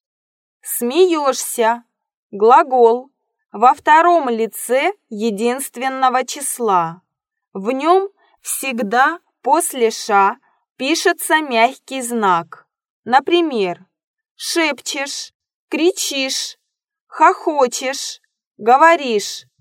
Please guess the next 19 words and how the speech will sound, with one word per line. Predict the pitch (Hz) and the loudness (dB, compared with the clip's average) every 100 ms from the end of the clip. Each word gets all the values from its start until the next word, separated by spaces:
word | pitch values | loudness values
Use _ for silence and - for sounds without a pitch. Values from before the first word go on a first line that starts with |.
| _ _ _ _ - | _ _ _ _ -12
В | 208 | -4
глаголах | 220 262 330 269 277 247 226 247 - _ _ _ | 2 4 4 2 2 4 4 2 -2 _ _ _
после | 302 392 - 302 262 | 0 2 0 -6 -6
«ша» | - 233 208 208 240 _ _ _ _ | -4 0 2 2 -2 _ _ _ _
пишется | 269 320 - 381 - 349 339 | -4 -2 0 0 0 2 2
мягкий | 269 247 277 - 294 | 2 0 0 -6 -6
знак, | 254 240 214 208 233 - _ _ _ _ _ | -4 0 2 2 0 -10 _ _ _ _ _
так | - 277 370 - - | 2 2 2 -6 -4
как | 240 214 196 - _ _ _ - | 2 2 0 -10 _ _ _ -10
глаголы – | 214 285 302 269 277 240 269 320 _ _ | 2 4 4 2 2 2 0 -10 _ _
в | _ | _
форме | 294 330 330 285 | 2 2 2 -2
второго | - - 247 247 240 214 | -6 2 4 6 4 4
лица | 202 202 - - 233 285 330 _ | 0 0 -2 2 4 4 0 _
единственного | 220 233 185 220 226 - 240 254 247 247 247 | -6 -4 -2 -4 -4 -6 -8 -4 0 0 0
числа. | - 269 - 226 190 165 156 - _ _ _ _ _ _ _ - | -4 -10 -8 -2 0 -2 -4 -14 _ _ _ _ _ _ _ -2
На | 240 | 0
конце | 254 311 320 - 415 | 4 2 2 2 2
глагола | 370 349 311 226 226 208 202 233 | 6 4 4 4 4 4 2 0